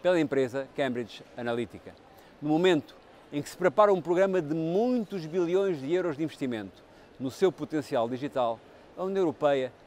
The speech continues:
tem que consolidar um padrão ético e jurídico aplicável a todas as empresas tecnológicas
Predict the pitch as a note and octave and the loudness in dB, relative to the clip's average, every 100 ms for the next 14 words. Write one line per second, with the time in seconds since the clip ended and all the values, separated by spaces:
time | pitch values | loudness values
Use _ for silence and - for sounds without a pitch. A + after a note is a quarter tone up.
0 | - - G3 D#3+ D#3 - C4 G#3+ E3 C#3 | -12 -4 -2 -4 -12 -4 -4 -4 -4 -2
1 | A2 F#2 - - - - E3+ G#3 F3+ F3+ | 0 -2 -6 -20 -16 -10 0 2 2 0
2 | - - A#3+ - G#3+ E3 - F#3+ D3+ E3+ | -2 0 0 2 -6 -8 -8 -6 -2 0
3 | F#3+ F3 - F3+ - D#3 C#3 B2 C3 B2 | 0 -2 -2 -4 -4 0 2 2 0 -8
4 | - - - E3+ D#3+ - B3 G#3+ E3 F3+ | -16 -20 -4 -2 -2 2 4 4 4 0
5 | E3+ E3 - F#3+ D#3+ C3+ A#2 G2+ A2+ C#3 | 0 -4 -2 -4 -2 0 0 -2 -10 -14